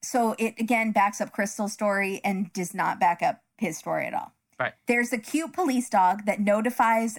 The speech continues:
Speaker 1: at the spot where he originally hid the body, that there was perhaps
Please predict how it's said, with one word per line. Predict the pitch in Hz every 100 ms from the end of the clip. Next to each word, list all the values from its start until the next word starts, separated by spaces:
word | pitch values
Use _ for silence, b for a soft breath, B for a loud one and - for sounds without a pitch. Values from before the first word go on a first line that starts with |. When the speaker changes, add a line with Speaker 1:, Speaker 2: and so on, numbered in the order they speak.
| 202
Speaker 1:
at | 202 -
the |
spot | 202 - 220 202 214
where |
he | 208 202
originally | 185 185 - 226 254
hid | 208
the | 220
body, | 185 175 170 175 233 _ -
that | 185 202
there | 196
was | 190 180
perhaps | - 208 196 185 - - -